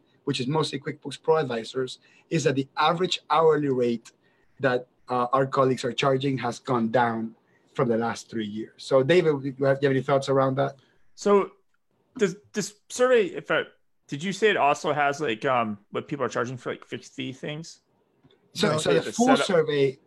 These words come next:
Speaker 1: the full survey, yes, but the, the one that I sent them was, was, uh, it's a more of an hour, the, like, the one that's published on the Intuit website. The only numbers you see are the hourly rate numbers. There, there really
Speaker 2: Oh.
Speaker 1: isn't numbers for the fixed fee,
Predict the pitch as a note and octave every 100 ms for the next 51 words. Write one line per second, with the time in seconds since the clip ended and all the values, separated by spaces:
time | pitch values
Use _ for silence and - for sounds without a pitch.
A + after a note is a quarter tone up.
0 | - D3+ C3 A3 A#3 A3+ F#3 D#3 C#3 C3+
1 | A#2+ D3 F#3 - - - - _ _ D#3
2 | C#3 C#3+ C#3 C#3 C#3+ D#3+ E3+ C#3+ C#3 -
3 | D#3 D3+ D3+ C#3+ C3 C3+ B2+ - - _
4 | _ _ - C#3 C3+ B2+ C3+ B2+ C3 A#2+
5 | C#3 C#3 C#3+ C#3 A#2+ C3+ C#3 C#3 C3+ C3+
6 | C#3 C3+ C#3 C#3 D3+ D#3 C3+ - _ D#3
7 | D3+ C#3+ C3 C3 B2 D3 C#3 C3+ A#2+ C3
8 | - A#2+ A#2 A#2 _ _ - - D#3+ E3+
9 | E3 D#3 E3 E3 C#3+ C3+ - B2+ - D3+
10 | C3 A#2+ - _ _ _ C#3 C3+ B2+ B2+
11 | B2 B2 A#2 A2+ B2+ C3 A#2+ A2+ A2 A2
12 | A#2+ C3+ C3+ C3 C#3+ D3+ C#3 C3+ - A#2+
13 | B2 B2+ A#2+ A#2+ - A#2 A2 - C3 -
14 | - C3